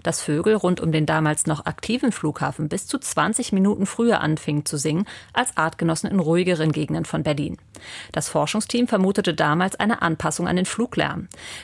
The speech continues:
Das frühe Aufstehen hätte sich für die Vögel gelohnt, um zu verhindern,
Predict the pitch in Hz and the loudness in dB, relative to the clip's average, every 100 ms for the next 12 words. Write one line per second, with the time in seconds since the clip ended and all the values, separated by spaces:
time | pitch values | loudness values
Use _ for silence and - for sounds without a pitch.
0 | - 147 - 196 254 233 175 247 - 175 | -4 -2 -2 0 2 4 2 2 0 2
1 | 170 160 196 214 - 233 - 202 220 202 | 4 2 0 -2 -2 -2 2 2 2 2
2 | 156 147 160 240 233 233 - 190 214 269 | 4 4 2 0 -2 -2 0 0 4 4
3 | 196 156 233 | 4 2 0